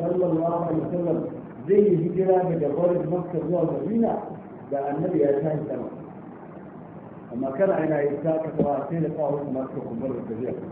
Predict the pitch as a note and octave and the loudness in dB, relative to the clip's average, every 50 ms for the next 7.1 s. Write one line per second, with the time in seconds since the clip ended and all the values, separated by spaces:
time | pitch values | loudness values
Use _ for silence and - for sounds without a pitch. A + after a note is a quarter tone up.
0 | - - - - - - - - - - - - - - - - - - - - | -12 -12 -12 -14 -14 -14 -14 -14 -14 -14 -12 -12 -14 -14 -14 -14 -14 -14 -14 -14
1 | - - - - - - - - E3 D#3+ D3 D#3 D3+ D#3 D3+ C#3 C#3+ D3 D3 D3 | -14 -14 -14 -14 -14 -14 -12 -12 -10 -6 -4 0 2 2 2 2 2 2 2 4
2 | C#3+ D3 C#3+ C#3 C#3 D3 D3 C#3+ C#3 C#3 C#3 C#3+ C#3+ C#3+ C#3+ - - - - - | 2 2 0 0 0 -2 -2 -2 -2 -2 -2 -2 -2 -2 -2 -4 -4 -6 -8 -12
3 | - - - - C#3 C#3+ C#3+ C#3+ D#3+ E3 D#3+ E3 D#3 D#3 D#3 D3+ D3 C#3 C#3 C3+ | -12 -14 -10 -4 0 2 2 4 4 2 2 4 4 2 2 0 0 -2 -2 -4
4 | C3+ C#3+ D3+ D3 D3+ D#3 D#3 D#3+ D#3 D#3 D#3+ D#3 E3+ E3 D#3+ C#3+ C3+ D3 C#3+ C3+ | -2 -2 -2 0 2 2 2 2 2 0 0 -2 -2 -2 -2 -2 -2 -4 -4 -6
5 | - - - - - - C#3 D3+ D#3 D#3+ E3 D#3+ E3 E3 E3 E3 E3 D3 C3+ C#3 | -6 -8 -10 -12 -8 -6 -2 0 2 2 2 2 2 0 0 0 0 -2 -2 -2
6 | C#3+ C#3 D3 D#3+ D#3 D#3+ D3+ - D3+ C#3+ C#3 C#3 C#3 D3 E3 - - C3+ C3+ C3 | -4 -4 -2 -4 -4 -4 -4 -4 -4 -4 -2 -2 0 0 0 0 -2 -4 -4 -4
7 | C3 | -6